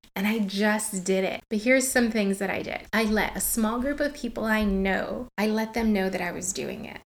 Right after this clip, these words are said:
I wrote down my notes of what I wanted to talk about on every single day that I went live. And I went live for five days in a row. And because I was going live for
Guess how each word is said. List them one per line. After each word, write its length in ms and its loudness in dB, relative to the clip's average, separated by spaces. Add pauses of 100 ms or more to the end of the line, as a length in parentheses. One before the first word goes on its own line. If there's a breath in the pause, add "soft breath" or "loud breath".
(100)
I 440 2
wrote 420 2
down 300 4
my 140 2
notes 520 0
of 120 0
what 160 2
I 60 2
wanted 300 0
to 120 -4
talk 320 -2
about 420 0
on 220 -2
every 320 -2
single 340 -2
day 220 -4
that 100 -6
I 100 -2
went 220 -4
live. 340 -4
And 140 -6
I 140 0
went 200 -4
live 200 2
for 180 -10 (220)
five 580 6
days 440 2
in 140 -6
a 60 -2
row. 380 -2 (260)
And 80 0
because 340 2
I 120 4
was 100 0
going 320 -2
live 200 0
for 140 -6